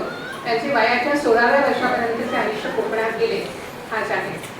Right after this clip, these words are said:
आरवली येथे बालपणी त्यांनी जे पाहिले, अनुभवले, ते सारे त्यांच्या साहित्यात अनेक प्रकारे व्यक्त होते.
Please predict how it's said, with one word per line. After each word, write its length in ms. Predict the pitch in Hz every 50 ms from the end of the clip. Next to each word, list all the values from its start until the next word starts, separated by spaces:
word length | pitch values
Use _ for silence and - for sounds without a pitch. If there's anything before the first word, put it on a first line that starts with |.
| - - - - -
आरवली 400 | 240 226 226 247 262 269 311 320
येथे 300 | 294 277 302 302 302 302
बालपणी 480 | - 233 233 233 233 247 269 277 285 311
त्यांनी 260 | 302 262 247 254 247
जे 100 | 247 247
पाहिले, 380 | 254 226 220 226 233 240 247
अनुभवले, 540 | 233 208 233 226 226 240 240 240 214 190 - - - - - - - - - - 294
ते 80 | 262
सारे 320 | 269 262 233 233 269 269 269
त्यांच्या 280 | - 269 269 277 277
साहित्यात 440 | 269 254 254 262 262 254 247 285 277
अनेक 340 | 277 277 - - 233 - -
प्रकारे 360 | 240 233 233 247 254 262 262
व्यक्त 240 | 254 247 247 254 247
होते. 280 | 226 233 220 233 -